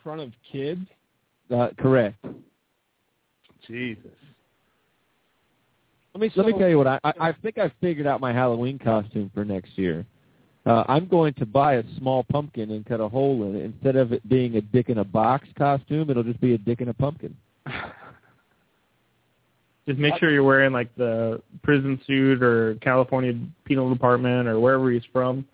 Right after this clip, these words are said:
Speaker 4: uh, with his,
Speaker 2: <laughs>
Speaker 4: like, with his inmate number on it.
Speaker 1: Like, I'm trying to figure out how this goes down is
Speaker 2: You
Speaker 1: what
Speaker 2: got,
Speaker 1: I'm
Speaker 2: well,
Speaker 1: trying to figure out. So
Speaker 2: have you, have you looked at the guy's mugshot yet?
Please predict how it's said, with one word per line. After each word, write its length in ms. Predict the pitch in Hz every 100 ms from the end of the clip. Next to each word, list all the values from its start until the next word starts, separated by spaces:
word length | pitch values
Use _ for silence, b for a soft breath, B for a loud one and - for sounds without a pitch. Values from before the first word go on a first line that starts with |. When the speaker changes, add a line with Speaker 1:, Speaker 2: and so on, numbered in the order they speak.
| _ _ _ -
Speaker 4:
uh, 220 | 123 113
with 180 | 113 123 135
his, 140 | 117 131
Speaker 2:
<laughs> 100 | -
Speaker 4:
like, 320 | 123 - - _
with 120 | 127 123
his 260 | 143 135 120 - _ -
inmate 380 | 143 123 110
number 360 | 107 110 110 110
on 140 | 107 110
it. 80 | 131 _ _ _ _ _ _ _ _ _ -
Speaker 1:
Like, 140 | 170 -
I'm 200 | 180 262
trying 280 | - 214 190
to 60 |
figure 300 | 156 185 160
out 200 | 147 143 -
how 340 | - 165 147 139
this 160 | 143 143 131
goes 280 | 135 127 117 107
down 420 | 110 120 90 76 _ _ -
is 140 | 143
Speaker 2:
You 60 | 139
Speaker 1:
what 120 | 127
Speaker 2:
got, 80 | 127
Speaker 1:
I'm 60 | 135
Speaker 2:
well, 100 | 175
Speaker 1:
trying 160 | 131
to 60 | 123
figure 260 | 135 127
out. 280 | 123 120 120 _ _ -
So 60 | 185
Speaker 2:
have 160 | 156 139
you, 100 | 139 _ _ _
have 100 | 120 135
you 80 |
looked 240 | 135 156 165
at 100 | 147
the 80 | 139
guy's 280 | 135 127 117 110
mugshot 480 | 120 117 - 113 107
yet? 200 | 123